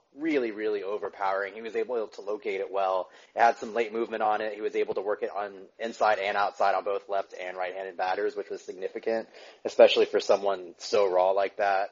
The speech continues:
Um, easily plus, plus gas, uh, you know,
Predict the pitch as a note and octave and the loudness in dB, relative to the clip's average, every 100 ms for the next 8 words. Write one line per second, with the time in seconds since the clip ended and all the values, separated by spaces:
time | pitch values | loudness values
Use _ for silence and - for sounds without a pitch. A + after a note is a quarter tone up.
0 | - F#2+ F#2 F#2 F#2 F2+ _ _ - _ | -4 -2 -2 -4 -8 -20 _ _ -20 _
1 | _ _ B2+ B2+ B2 B2 A#2+ - _ _ | _ _ -6 -4 0 0 0 -4 _ _
2 | _ - A#2 G#2+ - - - - C3 - | _ -4 2 2 0 -20 -20 -20 -20 2
3 | C#3 - A#2 G2+ G#2 - - - G#2+ F#2+ | 2 4 2 2 0 -6 -20 -14 -12 -12
4 | G2 G#2 G#2 | -14 -10 -8